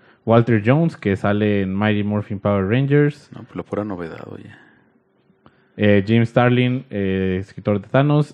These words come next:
Speaker 1: Steve McNiven, que fue dibujante del cómic de Civil War ya hace algunos años.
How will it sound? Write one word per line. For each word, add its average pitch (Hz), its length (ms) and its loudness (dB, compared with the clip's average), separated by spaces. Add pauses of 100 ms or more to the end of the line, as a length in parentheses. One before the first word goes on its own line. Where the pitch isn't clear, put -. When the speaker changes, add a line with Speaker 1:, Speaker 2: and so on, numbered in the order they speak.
Speaker 1:
Steve 123 320 0
McNiven, 143 560 0
que 113 160 -4
fue 110 240 2
dibujante 107 540 -2
del 92 180 -2
cómic 101 360 -4
de 95 100 -4
Civil 98 320 -6
War 101 380 -2 (580)
ya 98 160 2
hace 101 160 -2
algunos 95 340 -4
años. 131 460 -4